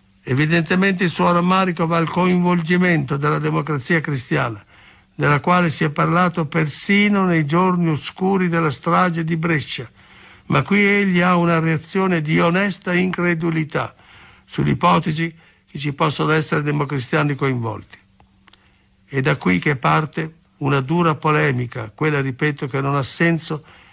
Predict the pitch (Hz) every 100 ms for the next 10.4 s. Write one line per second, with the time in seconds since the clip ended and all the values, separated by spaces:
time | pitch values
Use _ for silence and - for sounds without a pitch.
0 | _ - - 143 170 170 160 151 165 147
1 | - 143 175 175 156 151 131 175 160 156
2 | 147 160 - 147 139 139 135 123 - 117
3 | 101 - _ _ _ _ _ _ - 180
4 | 180 175 165 170 160 190 170 165 165 170
5 | 165 180 185 170 165 143 165 151 - 175
6 | 147 123 113 - _ _ _ - 160 156
7 | 170 180 165 175 175 196 185 180 165 156
8 | 175 160 139 151 139 151 - 151 160 165
9 | 165 147 151 151 151 160 160 151 147 151
10 | 151 131 -